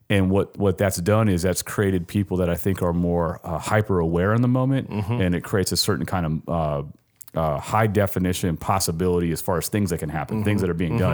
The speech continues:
Speaker 1: done. But what's lost in that is enduring memory.
Speaker 2: Yeah, yeah,
Speaker 1: Um,
Speaker 2: yeah.
Speaker 1: and, and so not just in terms of the oppressive things, but also the work that has been
Speaker 2: Mm-hmm.
Speaker 1: done,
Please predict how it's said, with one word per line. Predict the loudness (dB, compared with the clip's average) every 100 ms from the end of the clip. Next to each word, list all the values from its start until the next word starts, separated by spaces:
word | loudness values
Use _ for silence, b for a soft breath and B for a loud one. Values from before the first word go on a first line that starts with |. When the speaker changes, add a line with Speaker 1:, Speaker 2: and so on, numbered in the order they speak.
| -2
Speaker 1:
done. | B B B -4
But | -2
what's | 0 0 0
lost | 0 2 2 0 0
in | 2
that | 2 0 -2 -8 B B
is | -2
enduring | 0 0 2 2 2
memory. | 0 2 0 -2 -6 -6 0
Speaker 2:
Yeah, | 0 0 -6
yeah, | 0 2 2
Speaker 1:
Um, | -2 -4 0
Speaker 2:
yeah. | 0
Speaker 1:
and, | 0 -2 0
and | 0
so | 2 2 2 0 -8 -20 -20 -8
not | 0 2 2
just | 2 0
in | 0
terms | 0 -2
of | 0
the | -2
oppressive | -2 -2 -2 -2 -4
things, | -6 -4
but | 0
also | 0 0 -2
the | -2 -4
work | -2 -2 -2
that | -2 -2
has | -4 -6
been | -4 -2
Speaker 2:
Mm-hmm. | -2
Speaker 1:
done, | -2 -2 0 -2